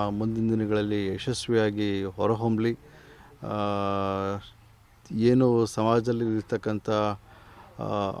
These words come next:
ಅಳುಕುಗಳ ಬಗ್ಗೆ ಅಥವಾ ಸಮಾಜದಲ್ಲಿ ಆಗ್ತಿರ್ತಕ್ಕಂತಹ ಒಳ್ಳೆ ಕಾರ್ಯಗಳ ಬಗ್ಗೆ, ಆ, ಒಂದು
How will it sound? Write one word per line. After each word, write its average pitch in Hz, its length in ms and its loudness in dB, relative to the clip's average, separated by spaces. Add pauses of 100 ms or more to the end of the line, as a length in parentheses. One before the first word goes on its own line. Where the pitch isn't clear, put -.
ಅಳುಕುಗಳ 120 600 6
ಬಗ್ಗೆ 101 460 -2
ಅಥವಾ 107 320 -4
ಸಮಾಜದಲ್ಲಿ 117 640 0
ಆಗ್ತಿರ್ತಕ್ಕಂತಹ 110 840 -6
ಒಳ್ಳೆ 113 640 4
ಕಾರ್ಯಗಳ 120 760 4 (300)
ಬಗ್ಗೆ, 101 400 -2 (520)
ಆ, 110 40 -6 (540)
ಒಂದು 104 400 0